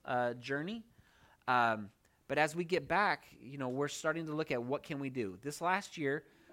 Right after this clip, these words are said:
we, we cut some things that, uh, we could cut for a season. Some of those things we wanna bring back. Um,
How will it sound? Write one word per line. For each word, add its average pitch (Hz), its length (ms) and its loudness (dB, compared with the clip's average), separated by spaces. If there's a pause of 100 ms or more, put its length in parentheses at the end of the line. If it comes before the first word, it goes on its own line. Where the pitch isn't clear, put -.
(120)
we, 175 520 0 (340)
we 139 180 -2
cut - 400 0
some 202 200 -6
things 226 500 -8 (640)
that, 143 440 8
uh, 120 420 6 (300)
we 143 180 -2
could 147 220 -6
cut - 240 0
for 156 140 -4
a 160 60 0
season. 160 360 -6
Some 160 180 -2
of 170 60 -2
those 180 160 -2
things 170 180 -4
we 139 140 0
wanna 120 320 -2
bring 180 220 -2
back. 170 400 0 (680)
Um, 120 360 8